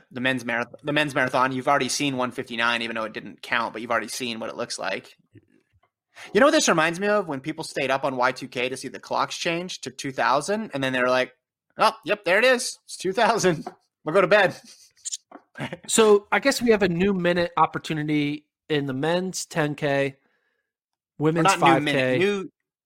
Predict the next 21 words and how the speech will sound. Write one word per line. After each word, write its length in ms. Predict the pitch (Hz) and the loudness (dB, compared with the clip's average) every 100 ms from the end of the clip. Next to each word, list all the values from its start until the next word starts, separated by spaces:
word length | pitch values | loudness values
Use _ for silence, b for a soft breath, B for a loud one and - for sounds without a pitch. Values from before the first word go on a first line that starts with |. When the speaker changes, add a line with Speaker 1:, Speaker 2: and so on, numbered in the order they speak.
| _ _ | _ _
Speaker 1:
you 120 | 165 | 0
want 180 | 220 220 | 2 2
the 80 | 180 | 0
new, 320 | 160 165 165 | 2 2 2
like, 180 | 147 139 | 0 0
a 80 | 143 | 0
new 140 | 143 | -2
digit 480 | - 139 131 95 - - | -2 -4 -4 -8 -12 -18
in 140 | 58 | -14
there, 260 | 55 - - | -10 -10 -8
in 120 | 139 | -8
the 80 | 123 | -8
f-, 180 | - - 143 | -10 -12 -10
in 100 | 117 | -8
the 60 | |
f-, 160 | - _ _ _ | -10 _ _ _
like, 200 | 131 131 | -4 -2
in 80 | 131 | -4
the 40 | 123 | -8
first, 540 | - 143 - - - _ _ _ _ _ _ _ _ _ _ | -2 -2 -2 -10 -16 _ _ _ _ _ _ _ _ _ _
the, 80 | _ | _